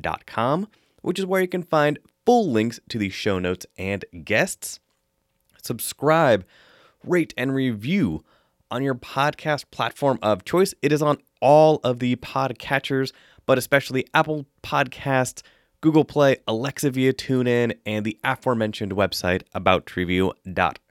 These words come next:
com. This week's episode is going to be a little bit short, mainly because it is late. I just got done recording a guest spot on the Northwest <laughs> Nerd Podcast with Nick and Dyer and a couple other special guests. That will be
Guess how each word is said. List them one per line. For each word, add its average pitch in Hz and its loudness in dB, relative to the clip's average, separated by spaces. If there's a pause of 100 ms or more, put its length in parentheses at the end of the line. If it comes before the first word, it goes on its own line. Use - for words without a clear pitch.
com. 127 0 (920)
This 185 2
week's 226 -4
episode 196 4
is 151 4
going 170 6
to 208 2
be 214 4
a 196 8
little 180 4
bit 175 0
short, - 0 (460)
mainly 165 4
because 139 2 (100)
it 143 4
is 143 2
late. 160 0 (100)
I 107 0
just 123 -4
got 131 4
done 135 2
recording 139 2 (120)
a 110 2
guest - -2
spot 110 -2
on 101 0
the 101 -2
Northwest 123 4
<laughs> - -6
Nerd 117 2
Podcast 104 -2 (420)
with 104 2
Nick 143 2
and 104 -4
Dyer 120 2
and 101 -4
a - -6
couple 110 -4
other 101 0 (480)
special 151 0
guests. 139 0
That 117 2
will 117 -2
be 110 -4